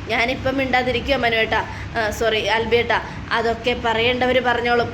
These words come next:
കൃത്യസമയത്ത് പറഞ്ഞോളും." അപ്പോ, ആ, മനോഹർ, "അതേ മോളു, നമ്മളിവിടെ വന്നിട്ട് കുറേ നേരമായില്ലേ?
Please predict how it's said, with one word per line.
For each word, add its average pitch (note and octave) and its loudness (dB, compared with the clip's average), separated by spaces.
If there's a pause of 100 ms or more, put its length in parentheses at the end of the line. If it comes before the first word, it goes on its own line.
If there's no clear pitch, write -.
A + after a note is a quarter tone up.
(240)
കൃത്യസമയത്ത് D4 0
പറഞ്ഞോളും." B3 2 (380)
അപ്പോ, D#4 0
ആ, B3 2 (120)
മനോഹർ, A3+ 2
"അതേ A3 0
മോളു, B3 2 (320)
നമ്മളിവിടെ D#4+ 4
വന്നിട്ട് C#4+ 0
കുറേ C#4+ 2
നേരമായില്ലേ? D4 2